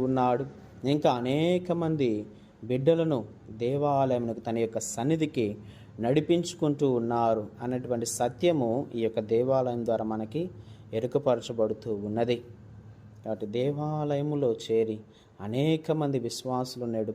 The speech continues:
ప్రార్థన చేస్తూ ఉన్నారు. అక్కడ ఉన్నటువంటి విచారణ గురువులు ఇచ్చినటువంటి గొప్ప సాక్ష్యం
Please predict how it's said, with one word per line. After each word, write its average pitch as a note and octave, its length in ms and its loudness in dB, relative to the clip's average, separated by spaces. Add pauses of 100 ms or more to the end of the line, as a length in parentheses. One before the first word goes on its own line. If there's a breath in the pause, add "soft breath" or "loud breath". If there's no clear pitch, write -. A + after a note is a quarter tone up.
ప్రార్థన A2+ 460 -6 (140)
చేస్తూ G2+ 340 -8 (120)
ఉన్నారు. G#2+ 360 0 (600 soft breath)
అక్కడ A#2 200 -2
ఉన్నటువంటి C3 460 2
విచారణ C#3 480 2
గురువులు B2 320 2
ఇచ్చినటువంటి A#2+ 580 -2
గొప్ప A#2 200 0 (180)
సాక్ష్యం B2+ 480 0